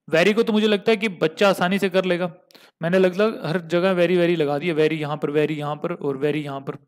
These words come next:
कोई ना, मुझे अलग ही लगाना चाहिए था, कोई बात नहीं, आप समझ जाओ।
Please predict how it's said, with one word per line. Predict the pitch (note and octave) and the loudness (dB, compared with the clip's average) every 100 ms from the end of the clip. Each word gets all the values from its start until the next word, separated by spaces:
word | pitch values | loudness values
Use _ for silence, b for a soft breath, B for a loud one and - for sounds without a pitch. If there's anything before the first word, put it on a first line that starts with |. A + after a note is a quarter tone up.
| - - B B B B - | -20 -20 B B B B -10
कोई | D#3 E3 | -6 -4
ना, | E3+ | -2
मुझे | D#3+ | 2
अलग | E3+ F3+ | 4 4
ही | F3 | 4
लगाना | E3+ D#3 E3 | 2 2 -2
चाहिए | E3 D#3+ D#3+ | -4 -6 -6
था, | D#3 - _ b b b b - | -8 -10 _ b b b b -2
कोई | F#3 | 2
बात | E3 D#3 D#3+ | 2 2 -2
नहीं, | C#3+ - D3+ - _ _ _ _ b b - | -14 -16 -18 -20 _ _ _ _ b b -2
आप | E3+ | -2
समझ | - D#3 | 0 -4
जाओ। | C3+ B2+ | -6 -8